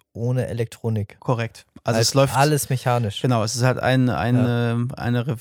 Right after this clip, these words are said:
Speaker 2: Reserve quasi, die, wo was mechanisch läuft. Und bei dieser Uhr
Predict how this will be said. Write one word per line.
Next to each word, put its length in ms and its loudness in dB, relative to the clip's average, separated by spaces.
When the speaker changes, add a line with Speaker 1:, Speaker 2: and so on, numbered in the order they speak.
Speaker 2:
Reserve 480 4
quasi, 440 2
die, 240 -4
wo 360 -6
was 420 -2
mechanisch 380 0
läuft. 360 2
Und 280 -4
bei 140 0
dieser 280 0
Uhr 200 -4